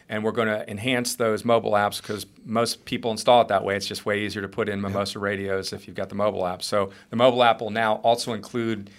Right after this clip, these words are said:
Speaker 1: as part of that install flow, asking if you wanna upgrade with these feature
Speaker 2: Right.
Speaker 1: keys, and so you put that in at that time.
Speaker 2: And the key, it's once you, uh, once you've used that key for one radio, that's it. That key sticks to that radio.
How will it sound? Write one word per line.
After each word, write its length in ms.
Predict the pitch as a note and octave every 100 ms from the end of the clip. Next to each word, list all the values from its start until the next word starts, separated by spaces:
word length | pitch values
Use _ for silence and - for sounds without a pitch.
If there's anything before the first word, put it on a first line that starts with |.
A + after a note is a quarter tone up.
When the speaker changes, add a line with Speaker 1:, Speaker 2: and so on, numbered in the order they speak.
| - -
Speaker 1:
as 100 | G2+
part 260 | - A#2 A2+
of 60 |
that 180 | G#2 G2+
install 380 | B2+ - G#2 G2
flow, 460 | - G#2 G2+ G2 - - - G#2+
asking 300 | A2 - G#2
if 120 | A#2
you 80 | G#2
wanna 440 | G#2+ G#2 G#2 G2
upgrade 400 | A2+ G#2+ A2 G#2
with 100 | G2
these 140 | F#2+ F#2+
feature 300 | B2+ A#2+ G#2
Speaker 2:
Right. 100 | F2+
Speaker 1:
keys, 240 | G2+ G2
and 160 | G#2 G2
so 140 | -
you 80 | G2+
put 180 | - G#2
that 160 | G2+
in 120 | G2 F#2+
at 100 | F#2
that 160 | F2
time. 360 | - F#2+ F2 F2+ _ _ _ _ _ _ _ _ _ _ C3
Speaker 2:
And 120 | A2
the 80 | G2+
key, 220 | C#3 G#2+
it's 240 | F#2+ - - - - -
once 280 | B2 C#3 -
you, 240 | B2 A#2
uh, 240 | A2+ G#2 F#2 -
once 280 | A2+ B2 B2+
you've 280 | A2+ G2 -
used 280 | A2+ B2 A2
that 180 | F#2
key 260 | - C3 A#2
for 200 | - G2
one 340 | G2+ G2 F#2 -
radio, 520 | G2+ G#2 F#2+ F2+ E2+ - _ _ _ -
that's 260 | G2+ -
it. 240 | A2 E2+ - -
That 180 | F#2+ -
key 180 | B2 G#2
sticks 380 | - B2 -
to 100 | G#2+
that 200 | F#2 F2+
radio. 360 | F2+ F2+ F2+